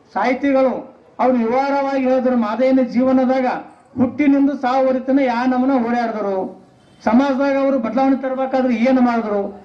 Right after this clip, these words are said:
ಅವ್ರನಿಂದ ಇವತ್ತು ನಾವು ಹೂವಾರ ಅಂತ ಗೊತ್ತಾಗಿದ್ದು.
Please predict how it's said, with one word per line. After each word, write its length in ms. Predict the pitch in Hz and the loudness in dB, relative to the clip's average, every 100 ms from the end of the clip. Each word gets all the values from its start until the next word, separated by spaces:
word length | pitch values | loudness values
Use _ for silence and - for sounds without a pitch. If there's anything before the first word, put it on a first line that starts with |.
| - - | -20 -4
ಅವ್ರನಿಂದ 400 | 247 277 285 277 | 0 2 2 2
ಇವತ್ತು 340 | 269 277 269 | 2 0 2
ನಾವು 220 | 269 262 | 2 2
ಹೂವಾರ 280 | 226 240 247 | -2 -2 -2
ಅಂತ 220 | 240 269 | -2 -2
ಗೊತ್ತಾಗಿದ್ದು. 840 | 262 220 226 208 175 - - - | -2 -4 -4 -2 -4 -6 -12 -18